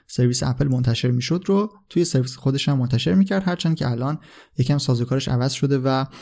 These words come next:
پادکست‌ها رو باید خودشون به صورت دستی پادکستشون رو توی کست باکس سابمیت بکنن.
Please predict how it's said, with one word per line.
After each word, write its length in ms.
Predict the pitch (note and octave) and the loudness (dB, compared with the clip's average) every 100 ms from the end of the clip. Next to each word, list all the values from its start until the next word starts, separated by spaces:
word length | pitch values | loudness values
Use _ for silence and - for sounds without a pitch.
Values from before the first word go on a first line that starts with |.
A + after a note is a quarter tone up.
| - - A#2+ | -14 -2 0
پادکست‌ها 380 | A#2 - A#2 - | 2 2 2 4
رو 80 | B2+ | 4
باید 140 | B2+ | 4
خودشون 400 | - C#3+ C3+ D3 | 2 0 2 0
به 60 | B2 | -2
صورت 220 | B2 A2+ | -2 -2
دستی 540 | A#2+ A2+ - D3 B2 - - - - B2 | -2 -2 -2 -2 -2 -4 -20 -14 -4 -2
پادکستشون 580 | - - B2 B2+ B2+ C3 | 0 0 -2 -2 -4 -4
رو 60 | B2 | -2
توی 120 | B2+ | -4
کست 300 | A#2+ G#2+ - | -4 -6 -2
باکس 340 | A#2+ B2 - - - - - | -2 -2 -6 -16 -20 -20 -8
سابمیت 540 | - B2+ A#2 - B2 | -4 -2 -2 -4 -4
بکنن. 340 | A#2 - - | -4 -6 -8